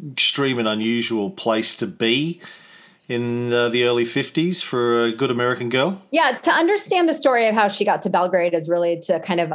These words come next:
Speaker 2: understand her story from the beginning. So as I mentioned, she and my great uncle dropped out of college.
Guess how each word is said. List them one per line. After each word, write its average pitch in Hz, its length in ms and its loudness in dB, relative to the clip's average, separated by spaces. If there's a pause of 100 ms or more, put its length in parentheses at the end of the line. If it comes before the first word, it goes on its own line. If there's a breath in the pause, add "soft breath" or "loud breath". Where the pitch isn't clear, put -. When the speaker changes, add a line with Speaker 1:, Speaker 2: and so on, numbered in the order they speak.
Speaker 2:
understand 170 1000 0
her 185 200 0
story 165 600 0
from 165 280 -2
the 165 80 0
beginning. 165 540 0 (500 loud breath)
So 214 260 2
as 208 180 2
I 220 80 2
mentioned, 208 560 2
she 196 300 0
and 185 160 2
my 175 100 0
great 180 220 2
uncle 185 380 0
dropped 170 260 0
out 170 120 2
of 160 120 -8
college. 160 680 0